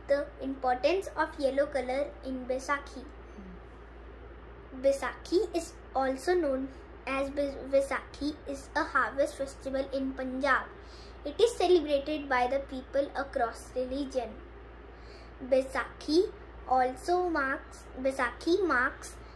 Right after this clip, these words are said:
the season of harvest. It also marks the Sikh New Year.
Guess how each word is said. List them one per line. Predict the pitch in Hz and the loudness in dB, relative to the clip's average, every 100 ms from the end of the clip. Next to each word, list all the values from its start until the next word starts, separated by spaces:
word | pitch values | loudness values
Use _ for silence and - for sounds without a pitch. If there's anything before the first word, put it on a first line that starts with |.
| - | -10
the | 254 254 269 302 - - - - | 2 4 4 -2 -12 -16 -16 -10
season | - 277 262 294 320 254 | -4 -2 4 4 4 4
of | 247 247 - | 4 2 -2
harvest. | - 285 269 240 - - - - - - - - | 6 8 8 2 -2 -14 -14 -16 -16 -16 -14 -2
It | 294 - - | -2 0 2
also | 277 269 269 381 403 | 4 4 2 0 2
marks | 320 262 277 - - | 4 2 2 -4 -4
the | 294 | -2
Sikh | 302 262 - - | 0 -4 -8 -10
New | 254 254 262 | -6 -4 0
Year. | 285 240 | 4 4